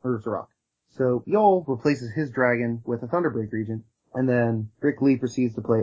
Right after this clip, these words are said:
Anafenza, and then attack with, uh, both the Sirach and Anafenza, because he gave the Anafenza haste, formidable. Regent blocks the Anafenza, trading.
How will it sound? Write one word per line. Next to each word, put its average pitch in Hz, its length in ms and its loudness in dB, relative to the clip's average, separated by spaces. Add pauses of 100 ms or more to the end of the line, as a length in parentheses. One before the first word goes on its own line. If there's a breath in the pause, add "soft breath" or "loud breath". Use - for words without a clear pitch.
Anafenza, 143 680 2 (120)
and 123 140 0
then 120 100 2
attack 120 460 0
with, 117 360 0
uh, 113 440 0 (240)
both 139 440 0
the 120 340 -2
Sirach 120 600 0
and 117 640 0 (680)
Anafenza, 123 680 2
because 113 260 -6
he 110 60 -6
gave 107 200 -8
the 110 80 -8
Anafenza 107 440 -10
haste, 123 360 0
formidable. 180 420 -2 (180)
Regent 135 300 -2
blocks 123 280 -2
the 120 80 -4
Anafenza, 147 560 0
trading. 147 460 2